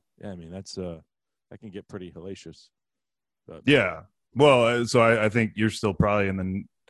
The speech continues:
Speaker 2: top one percent in terms of guys that have spent an extended period of time alone with that many kids, right? I,
Speaker 1: Hmm. Oh,
Speaker 2: I
Speaker 1: one of her, one of the girlfriends she's going to see in Houston, this is, this is the first time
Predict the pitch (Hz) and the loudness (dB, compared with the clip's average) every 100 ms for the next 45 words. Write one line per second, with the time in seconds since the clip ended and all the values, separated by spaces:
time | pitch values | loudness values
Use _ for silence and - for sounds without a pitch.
0 | _ _ _ _ 113 98 95 101 98 95 | _ _ _ _ 0 0 -2 -2 0 0
1 | 90 104 101 87 90 101 95 90 92 82 | 0 -2 -2 -4 -6 -4 -4 -4 -6 -8
2 | - 90 95 95 92 92 87 82 95 95 | -16 -8 -2 0 0 -2 -6 -8 -8 -4
3 | 92 87 82 - - - 101 90 _ - | -6 -6 -14 -18 -14 -6 -6 -6 _ -10
4 | 95 87 - 104 95 78 95 90 85 95 | -8 -8 -8 -8 -6 -4 -4 -4 -6 -4
5 | 92 90 90 92 92 92 87 87 - - | -4 -6 -8 -6 -6 -6 -6 -8 -10 -20
6 | _ _ _ 117 110 95 82 110 90 78 | _ _ _ -2 -2 -4 -6 -6 -6 -8
7 | 80 90 90 90 120 95 87 _ _ _ | -10 -6 -6 -6 -10 -16 _ _ _ _
8 | _ - 107 120 214 226 190 - 170 214 | _ -4 0 2 0 -4 -8 -8 -8 -6
9 | 196 - 190 190 190 170 165 - 160 165 | -6 -6 -8 -6 -10 -10 -12 -8 -6 -6
10 | 131 117 - _ _ - 147 131 175 - | -6 -8 -8 _ _ -10 -8 -6 -6 -6
11 | 98 - _ _ _ _ _ 131 147 135 | -8 -10 _ _ _ _ _ -8 -6 -10
12 | 135 139 151 131 - 131 131 135 131 120 | -8 -8 -6 -6 0 0 0 -6 -6 -8